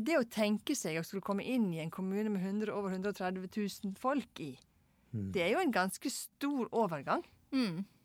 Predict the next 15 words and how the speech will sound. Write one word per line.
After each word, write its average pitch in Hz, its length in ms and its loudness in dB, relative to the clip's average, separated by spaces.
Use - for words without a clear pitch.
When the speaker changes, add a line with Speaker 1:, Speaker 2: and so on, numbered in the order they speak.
Speaker 3:
Og 208 220 6
å 311 40 6
drive 214 240 2
politikk 208 460 -2
i 269 60 4
en 214 100 4
så 214 140 2
stor 202 220 0
kommune, 180 440 2
Speaker 1:
Ja. 196 100 0
Speaker 3:
altså 208 220 -2
kjempestor 214 560 -4
forskjell. 220 380 -2
Og 233 80 2
så 254 240 2